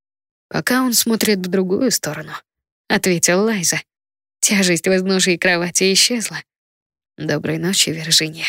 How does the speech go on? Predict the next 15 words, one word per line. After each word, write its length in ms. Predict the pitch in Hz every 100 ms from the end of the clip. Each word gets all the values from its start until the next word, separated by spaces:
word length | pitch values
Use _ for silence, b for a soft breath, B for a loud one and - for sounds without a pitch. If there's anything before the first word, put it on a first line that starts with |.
| - _ _ _ _ _ _ _ _ _ -
Отворилась 760 | 220 196 185 165 196 160 -
и 40 | 196
затворилась 640 | 190 190 190 175 170 165
дверь. 320 | 165 165 - - _ _ _ _ _ -
Ощущение 680 | 233 - 247 311 269 226 202
чужого 400 | 226 233 240 196
присутствия 680 | 214 208 233 226 - 233
исчезло. 520 | 220 - 294 254 156 147 _ _ _ _ _ _ 247
Дышать 400 | 214 - 180 -
стало 280 | 190 175
легче, 460 | 175 214 262 - 160
но 320 | 160 160 156 156
вот 200 | 170 -
на 140 | 175
душе 540 | 170 165 - 277 214